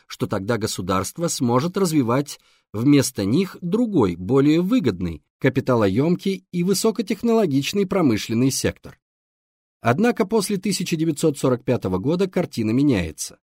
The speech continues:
Анализ, проведённый историком Эдвардом Деннисоном, показал, что снижение тарифов, которое предпринимала гатт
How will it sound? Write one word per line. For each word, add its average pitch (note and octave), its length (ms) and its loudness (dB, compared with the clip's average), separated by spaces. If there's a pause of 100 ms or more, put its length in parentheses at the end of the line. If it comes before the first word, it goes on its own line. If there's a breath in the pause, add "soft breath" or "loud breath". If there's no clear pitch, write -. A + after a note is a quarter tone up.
Анализ, F#3+ 420 2
проведённый F#3 600 4
историком D3 680 0
Эдвардом C3 600 0
Деннисоном, A2 640 0 (300)
показал, D3 560 2 (160)
что - 240 -4
снижение F#3 560 2
тарифов, F3 480 0
которое D#3+ 480 0
предпринимала C#3+ 800 2
гатт D3 560 -4